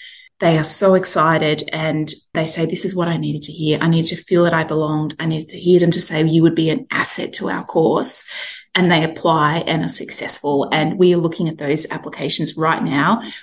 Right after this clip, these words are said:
We have, uh, Roberta Sykes scholarship interviews this week for the next batch of those students who went to the U K.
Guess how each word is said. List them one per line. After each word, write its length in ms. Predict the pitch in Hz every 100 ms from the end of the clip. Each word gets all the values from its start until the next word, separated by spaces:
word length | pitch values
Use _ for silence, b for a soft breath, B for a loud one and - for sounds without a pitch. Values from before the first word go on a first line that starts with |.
| -
We 100 | 175
have, 380 | 170 147 160 170
uh, 240 | - 202
Roberta 320 | 180 - 170
Sykes 320 | 170 165 151 -
scholarship 480 | - 156 160 - 160 -
interviews 680 | 160 - 165 160 156 - -
this 260 | 175 - -
week 400 | 151 160 - - B B -
for 80 |
the 120 | 196 160
next 420 | 170 170 - -
batch 260 | 147 -
of 100 | 175
those 340 | 175 185 180 180
students 640 | - 175 196 214 220 - -
who 140 | 180
went 240 | 170 175 214
to 80 |
the 100 | 202
U 180 | 180 160
K. 480 | 160 151 160 185 214